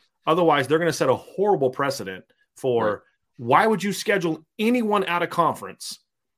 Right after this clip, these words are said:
Speaker 1: if you can just lose just only one game in your conference, as long as you win in your non-conference against
Speaker 2: Right.
Speaker 1: no, I mean, we're talking, those are three not very good teams. Although uconn is now turning out to be <laughs> one of Michigan's better wins, if
Speaker 2: Right,
Speaker 1: you look
Speaker 2: that's
Speaker 1: at the
Speaker 2: what I'm saying.
Speaker 1: record-wise. And,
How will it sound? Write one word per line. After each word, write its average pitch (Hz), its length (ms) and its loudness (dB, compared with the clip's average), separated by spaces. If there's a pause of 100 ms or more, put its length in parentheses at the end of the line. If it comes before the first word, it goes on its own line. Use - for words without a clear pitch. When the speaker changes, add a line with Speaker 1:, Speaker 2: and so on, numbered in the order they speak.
(200)
Speaker 1:
if 131 140 -2
you 170 120 0
can 180 180 0
just 156 280 -2
lose 139 280 2
just 131 280 -4
only 151 180 0
one 147 240 0
game 156 240 0
in 143 60 -4
your 135 120 -2
conference, 139 400 -2
as 104 120 -10
long 143 240 -4
as 131 80 -10
you 143 100 -4
win 139 320 -6
in 123 140 -6
your 120 100 -4
non-conference 127 480 -4
against 113 280 -8 (100)
Speaker 2:
Right. 127 80 -12
Speaker 1:
no, 135 580 0
I 131 60 -2
mean, 139 140 -2
we're 214 80 -4
talking, 208 260 -4 (320)
those 254 180 0
are 247 60 0
three 202 240 -2
not 139 340 2
very 127 160 2
good 113 140 -6
teams. 120 180 -10
Although 214 220 6
uconn 226 480 2
is 151 100 -4
now 156 200 0
turning 147 340 -2
out 151 160 -4
to 131 80 -14
be 135 100 2
<laughs> 135 120 0
one 151 100 6
of 123 100 -4
Michigan's 135 380 -2
better 139 360 4
wins, 127 520 -4 (260)
if 160 100 4
Speaker 2:
Right, 135 120 8
Speaker 1:
you 165 40 8
look 160 120 8
Speaker 2:
that's - 80 2
Speaker 1:
at - 60 0
the 131 60 2
Speaker 2:
what 160 120 8
I'm - 60 4
saying. 127 160 2
Speaker 1:
record-wise. 92 420 -6
And, 127 160 -6